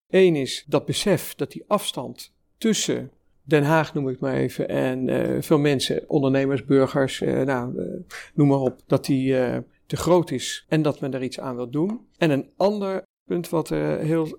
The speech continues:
sterk volgens mij in meespeelt, is dat bij de overheid een, een, echt een heel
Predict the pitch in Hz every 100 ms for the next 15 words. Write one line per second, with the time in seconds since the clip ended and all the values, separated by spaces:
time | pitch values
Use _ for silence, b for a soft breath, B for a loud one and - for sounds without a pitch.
0 | - - 165 156 - 156 147 156 151 147
1 | 143 160 156 - 147 147 - 143 - 143
2 | - - - 170 185 - 160 160 135 151
3 | 190 - - 143 139 - 131 131 131 127
4 | - - 196 - 160 151 170 156